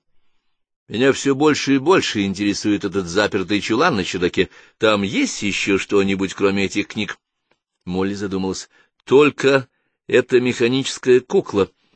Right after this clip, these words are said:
Я видел её однажды, когда была маленькой девочкой, и мне она понравилась. Уже будучи хозяйкой Фарнли Клоус, я спросила моего мужа, почему бы не достать её из чердака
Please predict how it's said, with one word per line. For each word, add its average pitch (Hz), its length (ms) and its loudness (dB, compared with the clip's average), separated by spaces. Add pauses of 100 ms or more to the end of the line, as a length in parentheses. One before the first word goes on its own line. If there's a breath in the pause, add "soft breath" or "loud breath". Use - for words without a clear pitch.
(240)
Я 104 280 2
видел 123 460 0
её 98 200 4
однажды, 92 480 -2
когда 87 260 -2
была 92 180 4
маленькой 92 420 -2
девочкой, 135 520 0 (280 soft breath)
и 92 120 -6
мне 104 160 -2
она 170 100 0
понравилась. 101 680 -2 (800)
Уже 107 260 4
будучи 113 440 -2
хозяйкой 113 540 2
Фарнли 113 400 2
Клоус, 113 460 2
я 110 120 2
спросила 110 480 -2
моего 110 280 -2
мужа, 110 280 0 (300 soft breath)
почему 110 320 -2
бы 104 60 -10
не 113 80 0
достать 117 480 2
её 113 120 2
из 101 60 -2
чердака 98 500 -2